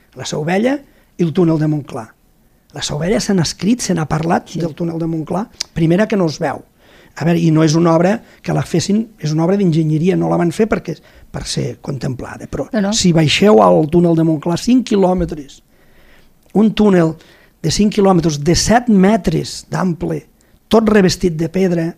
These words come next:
Speaker 1: amb la tecnologia que tenien en aquella
Speaker 2: Sí, sí,
Speaker 1: època,
Speaker 2: és inc-,
Speaker 1: amb
Speaker 2: és
Speaker 1: uns avenços
Speaker 2: impressionant.
Speaker 1: de dos coma trenta-sis metres diaris d'avenç, quan el normal a l'època eren de mig metre a un metre di-, d'avenç diari,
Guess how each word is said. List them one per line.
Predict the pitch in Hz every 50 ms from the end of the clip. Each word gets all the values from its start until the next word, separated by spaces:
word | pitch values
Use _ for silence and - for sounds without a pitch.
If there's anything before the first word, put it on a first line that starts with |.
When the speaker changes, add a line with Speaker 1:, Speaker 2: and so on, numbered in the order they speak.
| _
Speaker 1:
amb | - 156 151 156
la | 160
tecnologia | - 175 170 175 175 170 175 180 151 180 226 240
que | 247
tenien | 226 214 196 196 190 185
en | 170
aquella | 165 - 185 170 226 247 240
Speaker 2:
Sí, |
sí, | - 262 196
Speaker 1:
època, | 180 190 185 175 170
Speaker 2:
és | 160 - - 160
inc-, | 170 160 - - -
Speaker 1:
amb | - 165 165 175
Speaker 2:
és | 190
Speaker 1:
uns | 220 196 214
avenços | 208 185 - - 202 175 - 202 185 165 170
Speaker 2:
impressionant. | 175 160 - - - - - _
Speaker 1:
de | - 156 151 175 175
dos | 175 202 202 - -
coma | - 214 196 196 185
trenta-sis | - 185 180 180 170 185 185 - 202 185 185
metres | 190 190 190 180 185 165 143 139
diaris | 151 170 170 180 196 190 180 165 131 - - - - _ _ _ _ _ _ _ -
d'avenç, | - 165 170 160 196 208 190 - -
quan | - 180 175 180 175 -
el | - 160 165 165 160 165 165 165 160 156
normal | 160 170 165 165 160 160 160 185 214 214 196 180 175 - - - - - -
a | - 156
l'època | 160 170 185 151 190 165 - 180
eren | 170 165 175 175 175 214 240
de | 147 139 170
mig | 165 185 185 151 165
metre | 190 190 180 - 185
a | 175
un | 180 196 185
metre | 185 190 175 180 175 165
di-, | 151 156 175 -
d'avenç | - 143 139 156 156 170 175 175 143
diari, | 151 170 175 175 170 165 160 147